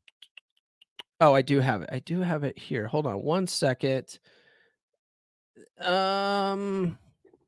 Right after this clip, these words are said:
yes, here we go. This is it. I'm just gonna highlight this here so I don't skip over it, 'cause this is an important part. Okay, so we're gonna talk about this. We're gonna talk about this. We're gonna talk about this, Joe, um, in a, in a minute here.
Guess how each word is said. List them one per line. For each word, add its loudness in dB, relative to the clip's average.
yes, 8
here 4
we 0
go. -4
This -6
is -8
it. -6
I'm -10
just -12
gonna -2
highlight -2
this -6
here -4
so -6
I -4
don't -6
skip -4
over 2
it, -2
'cause -2
this -2
is -4
an -2
important -2
part. 2
Okay, 10
so 10
we're 8
gonna 10
talk 12
about 6
this. -8
We're 0
gonna 4
talk 8
about 2
this. -2
We're -8
gonna -2
talk -2
about -10
this, -12
Joe, -12
um, -10
in -10
a, -12
in -10
a -10
minute -10
here. -10